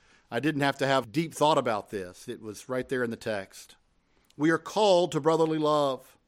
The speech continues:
And so I want to read the text again. It's short, and then I want us to dive into our three points. "But concerning brotherly love,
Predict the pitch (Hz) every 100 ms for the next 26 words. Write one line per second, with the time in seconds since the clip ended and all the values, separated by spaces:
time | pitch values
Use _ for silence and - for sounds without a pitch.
0 | _ _ _ _ 139 151 - 196 185 247
1 | 220 220 175 - 190 196 - 156 160 175
2 | 190 - 185 170 190 - - _ _ _
3 | - 139 156 165 156 - 143 151 147 143
4 | 135 127 117 - 120 - 104 98 - -
5 | - _ _ _ _ _ _ _ _ _
6 | _ _ _ _ _ _ _ _ _ 165
7 | 170 196 - 233 214 180 208 214 214 208
8 | 214 190 151 - -